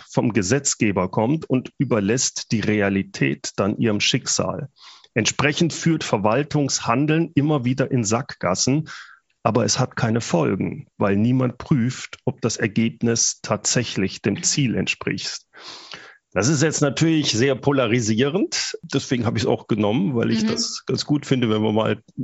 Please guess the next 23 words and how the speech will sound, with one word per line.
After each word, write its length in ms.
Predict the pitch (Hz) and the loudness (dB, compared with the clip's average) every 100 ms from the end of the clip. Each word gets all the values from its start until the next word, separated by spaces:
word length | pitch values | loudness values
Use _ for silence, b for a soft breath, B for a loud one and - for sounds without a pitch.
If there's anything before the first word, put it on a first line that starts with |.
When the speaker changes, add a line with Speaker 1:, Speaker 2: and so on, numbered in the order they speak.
| - - 117 - | -8 -8 -6 -2
Speaker 1:
deine 320 | 104 120 139 | 2 2 2
Sicht 360 | 104 156 - | 2 0 0
aus 180 | 120 110 | -2 0
einem 100 | 110 | 0
ganz 220 | 101 117 | 0 -2
anderen 480 | - 113 113 113 127 | -2 -2 0 0 0
Bereich 400 | 120 110 110 113 | -2 -2 0 0
sehen, 480 | - 123 127 123 117 | 0 0 0 0 0
wo 80 | 117 | -2
du 140 | 110 | 0
sehr 320 | 101 113 - | 0 0 0
eng 240 | 120 107 110 | 0 0 0
mit 180 | 107 - | -2 -2
Verwaltung 560 | 104 98 98 117 110 | -4 -2 -2 -2 -2
zusammenarbeitest. 1080 | - 101 90 101 110 117 123 131 143 - - B B B B B _ | -2 -4 -2 -2 -2 0 0 0 -2 -4 -8 B B B B B _
Wie 160 | 131 165 | -2 0
siehst 360 | 165 190 - | 2 0 0
du 120 | 214 208 | 0 2
das? 380 | 127 104 - - | 0 0 -2 0
Was 320 | 135 165 - B B B B | 0 0 -2 B B B B
sind 400 | - 156 156 - | 0 0 0 -4
prinzipiell 640 | - 170 170 165 - 143 139 | 0 2 2 0 0 0 2
Unterschiede, 920 | 151 147 131 - 139 117 120 120 | 2 2 2 2 0 2 0 0